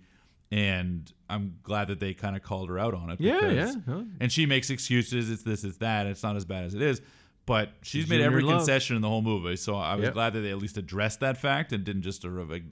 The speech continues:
Speaker 1: allow that to kind of go because of the type of woman that she's presented to be, this tough, you know, really successful, business savvy, the whole group of
Speaker 2: Well, that's what makes it
Speaker 1: friends.
Speaker 2: interesting.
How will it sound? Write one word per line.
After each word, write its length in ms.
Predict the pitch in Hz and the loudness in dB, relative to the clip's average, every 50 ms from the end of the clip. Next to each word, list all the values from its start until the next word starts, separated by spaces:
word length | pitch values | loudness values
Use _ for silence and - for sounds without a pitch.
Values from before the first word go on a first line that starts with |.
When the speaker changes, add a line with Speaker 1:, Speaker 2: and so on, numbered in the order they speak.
| - | -10
Speaker 1:
allow 400 | - 80 92 92 92 95 98 98 | -10 -8 -6 -4 -4 -2 -2 -2
that 260 | 92 92 90 87 78 - | -2 -2 -4 -4 -6 -6
to 260 | 101 101 90 92 87 - - - - - - _ _ _ _ _ _ _ | -6 -4 -4 -4 -6 -10 -14 -20 -20 -20 -20 _ _ _ _ _ _ _
kind 180 | - 120 110 104 | -6 -2 -2 -2
of 80 | 101 | -2
go 340 | 85 107 104 104 113 123 135 | 0 0 2 4 4 2 2
because 440 | 135 113 120 113 - 120 110 110 101 | 0 -2 -6 -4 0 0 0 0 0
of 180 | 110 101 87 85 | -2 -4 -4 -4
the 160 | 101 98 95 | -4 -4 -4
type 380 | - - - - 131 139 131 | -6 -8 -2 0 0 0 0
of 120 | 135 117 104 | -2 -4 0
woman 260 | 110 120 117 113 107 | 0 0 2 2 0
that 100 | 107 101 | 0 -2
she's 160 | - - 104 | -4 -6 -6
presented 420 | 92 - 101 90 117 127 127 117 - | -6 -6 -4 -2 0 0 0 0 -2
to 100 | 113 101 | -4 -4
be, 240 | 90 117 117 107 | -2 0 2 2
this 280 | 98 90 98 95 - - _ _ _ _ _ _ _ _ _ _ | 2 0 -4 -6 -8 -16 _ _ _ _ _ _ _ _ _ _
tough, 540 | - - 120 113 104 98 - - - - - _ _ _ _ _ _ _ _ _ | -8 -4 -2 -2 -2 -2 -4 -10 -18 -20 -20 _ _ _ _ _ _ _ _ _
you 120 | - - 139 | -6 -2 -2
know, 140 | 117 113 95 - | -2 -2 -4 -4
really 200 | - 123 127 123 | -2 0 0 0
successful, 640 | 113 - 131 120 - - 139 120 110 - - 123 110 | 0 -2 -4 -4 0 0 0 0 0 0 -2 -2 -2
business 480 | 92 85 117 117 110 98 113 113 107 | 0 2 2 2 4 4 2 2 2
savvy, 480 | - - - 110 104 104 98 92 101 98 | 0 0 0 2 2 0 0 0 -2 -2
the 140 | 87 101 101 | -4 -6 -4
whole 220 | 90 117 110 107 | -2 -2 -2 -2
group 320 | 95 85 98 104 101 - | -2 -2 -2 -2 -2 -2
of 60 | 104 101 | -2 -4
Speaker 2:
Well, 80 | 131 151 | -2 2
that's 40 | |
what 100 | 220 196 | 4 6
makes 160 | 170 165 110 107 | 6 8 8 6
it 20 | |
Speaker 1:
friends. 120 | 110 135 | 6 6
Speaker 2:
interesting. 520 | 160 220 220 - 320 - - - 80 71 | 4 4 4 2 0 0 -2 -8 -8 -8